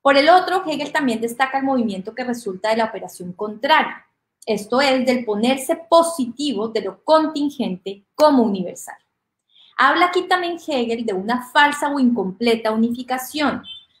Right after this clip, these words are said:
cuya contingencia queda oculta en el proceso mismo de su postulación como universal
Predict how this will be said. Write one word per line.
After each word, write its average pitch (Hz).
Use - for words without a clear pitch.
cuya 233
contingencia 294
queda 226
oculta 254
en 226
el 220
proceso 302
mismo 254
de 247
su 233
postulación 247
como 285
universal 247